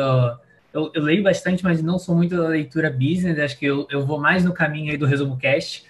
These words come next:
então eu sigo na <laughs> mesma, na mesma, é, sugestão aí do Bruno, né? Mas se puder deixar também uma literatura, alguma coisa diferente aí pra, pro pessoal que gosta.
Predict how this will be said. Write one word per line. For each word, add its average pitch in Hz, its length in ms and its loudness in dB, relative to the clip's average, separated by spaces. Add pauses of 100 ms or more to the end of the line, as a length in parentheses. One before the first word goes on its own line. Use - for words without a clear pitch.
(120)
então 139 140 -2
eu 135 60 -2
sigo 147 260 -2
na 143 120 0
<laughs> - 0 -
mesma, 143 840 2 (360)
na 131 100 0
mesma, 131 1000 0
é, 113 260 -10
sugestão 131 540 0
aí 131 100 4
do 127 140 2
Bruno, 147 500 -2 (560)
né? 135 160 0
Mas 160 640 0 (260)
se 147 120 -12 (240)
puder 170 260 4
deixar 165 320 2
também 160 280 -2
uma 160 120 0
literatura, 147 680 -2
alguma 139 260 -2
coisa 139 220 -2
diferente 139 640 -2
aí 131 140 0
pra, 127 420 0
pro 123 140 -16
pessoal 131 340 -4
que 127 80 -4
gosta. 139 560 -2